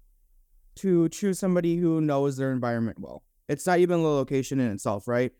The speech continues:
Um, I think it's just the fact that for me, uh, when you,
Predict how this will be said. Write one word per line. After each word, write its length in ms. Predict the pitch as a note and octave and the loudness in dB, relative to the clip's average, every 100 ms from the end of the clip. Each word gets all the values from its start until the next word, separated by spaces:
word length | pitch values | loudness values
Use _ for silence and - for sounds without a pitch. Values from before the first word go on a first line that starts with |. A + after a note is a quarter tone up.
| _ _ _ | _ _ _
Um, 460 | C#3+ C#3 B2+ B2 - _ _ | -2 0 0 -2 -4 _ _
I 100 | D3+ | -2
think 220 | D3+ F3 | 0 2
it's 140 | F3+ D#3+ | 0 0
just 340 | E3+ E3 - _ D#3+ | -2 -2 -8 _ -6
the 100 | E3 | -2
fact 300 | F#3 G3 - | 0 0 2
that 320 | A#3+ G#3+ - _ _ _ _ _ _ | 2 2 -4 _ _ _ _ _ _
for 160 | - F3+ | -4 0
me, 460 | E3 E3 F3+ G3+ - | 2 2 2 0 0
uh, 400 | D3+ D3 C3+ C3+ - | -2 -2 -2 -6 -6
when 240 | D#3 D3 | -2 0
you, 420 | D3 D#3 D#3+ D3+ | 2 2 2 -2